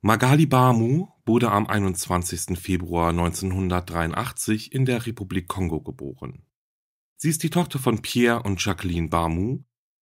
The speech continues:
und hat vier weitere Geschwister, darunter ihre Schwester Kelly und ihren Bruder Christy. Wenige Jahre nach ihrer Geburt fliehen Magalis Eltern gemeinsam mit ihr und ihren Geschwistern nach Paris,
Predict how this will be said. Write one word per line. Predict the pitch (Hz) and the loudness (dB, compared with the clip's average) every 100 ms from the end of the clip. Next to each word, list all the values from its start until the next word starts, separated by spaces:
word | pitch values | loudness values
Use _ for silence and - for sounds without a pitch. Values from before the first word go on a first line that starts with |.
| - | -2
und | 107 107 101 | 0 2 -2
hat | 95 | -6
vier | - 98 87 | -4 -2 0
weitere | 87 87 85 80 | -2 -4 -8 -8
Geschwister, | 85 - 80 - - - - _ _ _ - | -10 -12 -12 -14 -16 -18 -20 _ _ _ -2
darunter | 110 107 127 143 135 | 0 2 0 -2 -2
ihre | 101 104 | -4 -4
Schwester | - 95 - 90 | -4 -4 -4 -8
Kelly | - 120 135 165 - - | -2 0 0 -2 -8 -10
und | 123 113 | -6 -4
ihren | 113 107 | -4 -4
Bruder | 104 101 92 | -4 -2 -4
Christy. | 90 - 87 - - - _ _ _ _ _ _ _ _ _ _ _ _ _ _ _ _ _ _ _ _ - | -8 -10 -8 -8 -12 -20 _ _ _ _ _ _ _ _ _ _ _ _ _ _ _ _ _ _ _ _ 4
Wenige | 156 202 180 | 6 6 4
Jahre | 139 113 110 104 | 4 4 2 2
nach | 95 90 87 | 2 2 0
ihrer | 87 90 82 | -4 -4 -4
Geburt | 80 85 76 - - | -6 -6 -6 -6 -12
fliehen | - - 98 92 90 90 | -14 -6 -2 0 0 0
Magalis | 92 92 87 90 85 - | 0 0 0 -2 -2 -6
Eltern | 92 92 87 85 | -2 -2 -2 -2
gemeinsam | 87 85 87 85 82 82 | 0 2 2 2 0 0
mit | 82 - | -2 -4
ihr | 101 87 | -2 -2
und | 78 80 | -2 -6
ihren | 85 80 | -4 -4
Geschwistern | 87 - 95 - 85 | -6 -6 -6 -4 -6
nach | 85 - | -6 -8
Paris, | 90 92 110 131 - | -8 -2 -2 -2 -10